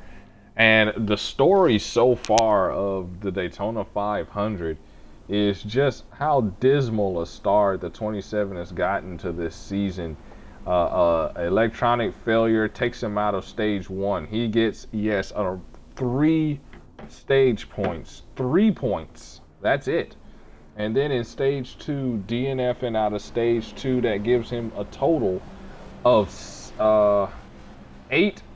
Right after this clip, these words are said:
points for the Daytona five hundred. Eight. Uh, so just put this in perspective. If, uh, let's say the sixteen car, shall we? Let's say, um,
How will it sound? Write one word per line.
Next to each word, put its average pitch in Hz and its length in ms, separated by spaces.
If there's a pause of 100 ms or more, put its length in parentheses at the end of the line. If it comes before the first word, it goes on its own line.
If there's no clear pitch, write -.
points 151 400
for - 120
the 113 120
Daytona 110 500
five 92 320
hundred. 85 300 (1300)
Eight. 123 180 (800)
Uh, 107 380
so 151 200
just 233 240
put 214 160
this 180 200
in 143 80
perspective. - 720 (680)
If, 110 180 (160)
uh, 117 340
let's 180 240
say 165 280
the 123 180
sixteen 143 1000
car, 92 400
shall 110 320
we? 113 140
Let's 127 180
say, 123 380
um, 104 400